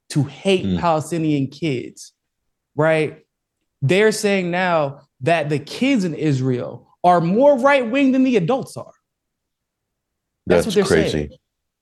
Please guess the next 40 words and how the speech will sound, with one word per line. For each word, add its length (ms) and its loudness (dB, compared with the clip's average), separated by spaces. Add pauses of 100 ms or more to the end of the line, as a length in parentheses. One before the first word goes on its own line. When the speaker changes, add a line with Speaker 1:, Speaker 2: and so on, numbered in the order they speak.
(300)
Speaker 1:
That 140 2
ex-, 300 4
right? 400 2
Speaker 2:
That 100 -12
Speaker 1:
Can 100 6
you 140 6
get 200 2
more 160 2
right-wing 360 2
than 100 0
that? 320 2
But 260 2
yeah, 240 4
that's 140 0
what 60 -2
they're 80 0
Speaker 2:
That's, 100 -2
Speaker 1:
saying. 300 -4
Speaker 2:
that, 180 -6 (480)
that's 240 -6
insane. 560 0
I 80 2
mean, 320 2 (320)
this 180 0
is 140 0
the 80 4
reality 420 4
of 80 4
the 60 -6
situation. 800 2
And 240 0
we 100 0
got 100 4
a 60 4
couple 320 -4
minutes 360 2
before 400 0
we 180 2
go 120 2
to, 280 0